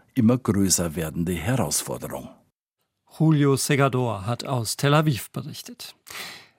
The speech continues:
Speaker 2: Der Iran spielt mit seiner sogenannten Achse des Widerstands, zu der auch die Hisbollah gehört, ja eine zentrale Rolle, was die anhaltenden Angriffe auf Israel angeht. Aber nicht nur da sind die Mullahs mit Geld und Waffen aktiv.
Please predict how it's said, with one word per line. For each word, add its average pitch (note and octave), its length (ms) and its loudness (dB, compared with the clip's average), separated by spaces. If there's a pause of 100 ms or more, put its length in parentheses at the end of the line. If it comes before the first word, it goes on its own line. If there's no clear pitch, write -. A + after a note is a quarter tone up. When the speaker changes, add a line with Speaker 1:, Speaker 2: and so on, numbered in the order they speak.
(300)
Speaker 2:
Der D3 360 4
Iran C3+ 460 2
spielt - 480 0
mit D3+ 140 4
seiner D3+ 360 4
sogenannten C#3+ 720 4
Achse - 400 -2
des C#3+ 220 0
Widerstands, E3+ 680 4
zu D3 100 -2
der D3 180 2
auch D3+ 160 2
die E3 120 2
Hisbollah E3 480 6
gehört, E3+ 360 6 (320)
ja F3+ 140 4
eine E3 220 4
zentrale D#3 540 4
Rolle, D3 440 4
was A#2+ 180 -4
die - 160 -4
anhaltenden B2+ 640 2
Angriffe C#3+ 560 2
auf - 220 -8
Israel D3+ 400 0
angeht. B2+ 440 -6 (380)
Aber D3 160 4
nicht E3+ 220 4
nur F#3+ 100 6
da D3+ 300 4
sind C#3 240 2
die D3 80 6
Mullahs F3 480 4
mit D#3 240 0
Geld D#3 320 2
und D#3 200 2
Waffen B2 320 -2
aktiv. - 800 -10